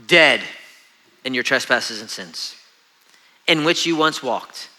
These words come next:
following the course of this world, following the prince of the power of the air." That's Satan, the spirit that is now at work in the disobedience, sons of disobedience.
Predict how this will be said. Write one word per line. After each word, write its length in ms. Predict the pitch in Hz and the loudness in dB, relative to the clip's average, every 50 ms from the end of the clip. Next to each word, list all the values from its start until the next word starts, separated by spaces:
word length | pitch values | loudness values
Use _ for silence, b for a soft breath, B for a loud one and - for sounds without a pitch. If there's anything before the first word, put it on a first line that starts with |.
| _ b b b b b b b b | _ b b b b b b b b
following 480 | b - - 170 175 190 208 220 214 208 | b 4 6 8 8 10 8 6 6 2
the 80 | 190 165 | 0 -2
course 300 | - - 185 175 - 180 | 0 0 0 0 0 -2
of 60 | 160 | -4
this 140 | 147 - - | -4 -2 0
world, 180 | 131 110 107 | 0 -2 -2
following 760 | - - - 196 190 202 233 240 233 240 240 240 233 226 208 B B B - | -4 0 6 8 10 10 10 10 8 8 6 6 4 2 -4 B B B -2
the 80 | 165 | -2
prince 280 | - - 196 202 - - | 2 4 4 4 4 0
of 40 | 170 | -2
the 60 | 156 | 2
power 220 | 160 165 151 147 | 6 6 6 8
of 40 | 143 | 6
the 80 | 135 117 | 4 2
air." 60 | 107 | 2
That's 160 | 127 143 - | 2 0 0
Satan, 360 | - - 127 107 101 98 95 - - _ _ _ | 0 -2 -2 -2 -2 -12 -18 -20 -20 _ _ _
the 80 | - - | -10 -8
spirit 500 | - - - - - 190 185 175 165 - | -4 -4 -4 -2 4 4 6 6 6 4
that 100 | 147 135 | 2 -2
is 120 | 131 - | -2 2
now 180 | - 135 127 123 | 4 4 4 4
at 60 | 120 | 4
work 220 | 120 120 120 - 131 | 2 2 2 0 -4
in 80 | 123 | -8
the 60 | 120 | -8
disobedience, 540 | 113 113 - - 104 - 110 104 - - - | -8 -8 -8 -8 -10 -10 -12 -14 -16 -18 -12
sons 260 | - - 127 113 101 | -8 -6 -6 -6 -6
of 60 | 104 98 | -8 -10
disobedience. 360 | 104 - - 95 85 - | -10 -12 -10 -12 -14 -16